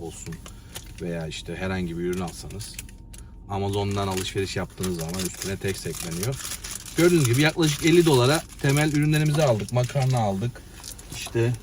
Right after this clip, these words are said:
e, onu aldık, bunu aldık. Bu videoda böyle bir video oldu arkadaşlar. Şimdi karnım acıktı. Eve gidip yeni aldım bu makarnayı deneyeceğim. Ee, ilk kez bu makarnayı alıyorum. Daha önce Türk marketlerinden alıyordum.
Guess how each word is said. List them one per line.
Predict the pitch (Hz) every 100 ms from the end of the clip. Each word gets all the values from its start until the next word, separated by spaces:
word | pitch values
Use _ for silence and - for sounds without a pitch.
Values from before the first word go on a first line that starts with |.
| -
e, | 113 107 101 98
onu | 101 117
aldık, | 98 101 -
bunu | 120 113
aldık. | 92 120 - - - - - - - - - - - - - - -
Bu | 151
videoda | 151 139 151 160
böyle | 160 160
bir |
video | 151 147
oldu | 165 143
arkadaşlar. | 131 127 127 120 165 170 - - - - - - -
Şimdi | 143 139
karnım | 147 147 151
acıktı. | 139 120 147
Eve | 139 143
gidip | 131 120 135 - - -
yeni | 113 127 139
aldım | 123 117 117 117
bu |
makarnayı | 113 117 - 117 113 120
deneyeceğim. | 113 113 113 120 113 - - - - - - - - - - - - - -
Ee, | 98 98
ilk | 101 110
kez | 113 101
bu | 101 98 92
makarnayı | 104 92 98 95 95 95
alıyorum. | 90 95 117 - -
Daha | 101
önce | 101 101
Türk | - -
marketlerinden | 101 - - 101 104
alıyordum. | 101 78 78